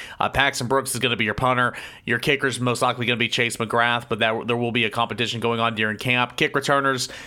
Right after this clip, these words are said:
pick your poison. There's a ton of speedy guys on this team, and that will play out during camp. But that is kind of the rundown here today. So, uh, we're gonna have a, a busy one, so let's go ahead and get into it,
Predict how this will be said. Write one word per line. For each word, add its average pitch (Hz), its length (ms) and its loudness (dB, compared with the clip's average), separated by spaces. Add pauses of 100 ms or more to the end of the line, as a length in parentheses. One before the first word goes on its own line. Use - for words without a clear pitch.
(360)
pick 175 180 2
your 175 80 2
poison. 110 420 0
There's 110 160 0
a 110 60 -4
ton 135 240 0
of 123 80 -2
speedy 131 320 2
guys 123 280 4
on 123 140 2
this 117 160 -2
team, 139 400 0 (300)
and 110 200 0
that 113 160 2
will 139 120 -2
play 110 240 2
out 107 180 0
during 107 240 -2
camp. 104 340 -2
But 143 200 0
that 190 160 4
is 190 180 4
kind 185 180 4
of 170 60 2
the 160 80 4
rundown 151 520 4
here 151 160 2
today. 139 340 2
So, 135 420 4 (380)
uh, 113 280 4
we're 123 180 0
gonna 143 180 4
have 143 180 4
a, 131 220 4
a 123 140 2
busy 170 340 2
one, 131 280 2
so 139 140 4
let's 135 200 0
go 135 160 4
ahead 135 100 4
and 131 80 -4
get 131 120 4
into 131 380 0
it, 127 240 0